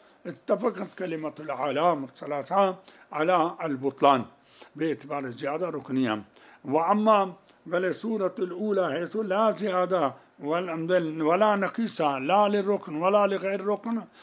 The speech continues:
حسب تعبيراتهم الشريفة، بل فيحكم بالصحة. وكذلك في سورة حصول وسطى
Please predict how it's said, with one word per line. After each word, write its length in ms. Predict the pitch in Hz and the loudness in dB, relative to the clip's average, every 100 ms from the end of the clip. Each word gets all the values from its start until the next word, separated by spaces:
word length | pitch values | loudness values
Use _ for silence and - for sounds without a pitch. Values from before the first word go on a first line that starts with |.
| - | -14
حسب 480 | - 160 - 208 190 - - - 190 160 - | -4 -4 -2 -4 -4 -8 -20 -10 -2 0 2
تعبيراتهم 800 | 170 156 165 190 214 208 175 | 0 0 2 6 4 4 0
الشريفة، 680 | 196 - 190 202 196 220 185 - - _ 151 | 0 0 0 2 4 4 4 -4 -20 _ -8
بل 340 | 151 196 185 | -6 -4 -6
فيحكم 600 | 151 165 175 147 - 147 | -6 -8 -6 -6 -8 -8
بالصحة. 520 | 139 - 151 - 113 _ - - - | -10 -12 -14 -12 -14 _ -20 -18 -4
وكذلك 840 | 143 170 165 220 214 196 - 180 | -4 -2 -2 -2 -2 -2 -2 -2
في 180 | - 147 | -2 -10
سورة 680 | - 220 185 185 208 190 185 _ - | -8 -6 -2 -2 0 -2 -4 _ -16
حصول 800 | - 143 147 214 220 185 151 147 | -2 -2 0 2 2 4 2 4
وسطى 760 | 156 156 156 170 - 247 196 | 2 2 -2 -2 2 4 4